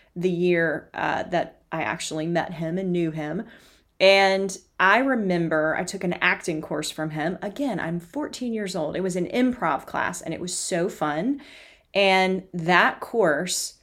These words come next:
really set me up for interviewing in so many ways.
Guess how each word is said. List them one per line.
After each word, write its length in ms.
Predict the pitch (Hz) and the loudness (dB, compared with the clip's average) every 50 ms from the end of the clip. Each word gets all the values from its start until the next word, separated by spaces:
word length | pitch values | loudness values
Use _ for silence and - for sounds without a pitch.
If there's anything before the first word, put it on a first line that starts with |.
| _ _ _ _ - | _ _ _ _ -8
really 480 | 175 180 180 185 190 190 190 208 226 | -4 0 2 4 4 4 4 2 0
set 340 | 220 - - - 196 - - | 0 -2 0 0 -2 0 0
me 180 | 190 180 175 160 | 0 0 0 0
up 200 | 151 - - - | 0 -2 -4 -10
for 360 | - - 165 160 151 - - - | -8 -4 -2 -2 -2 -2 -4 -4
interviewing 600 | 196 233 269 240 202 170 175 160 156 156 151 151 | -2 0 2 2 2 0 0 -2 -2 -2 -4 -4
in 180 | - 175 170 170 | -4 -4 -4 -4
so 480 | - - - - - 208 190 185 190 | -4 -4 -4 -2 0 2 2 2 2
many 200 | 202 196 190 185 | 2 0 0 0
ways. 460 | 170 165 151 143 - - - - - | 0 0 0 -2 -4 -6 -8 -10 -14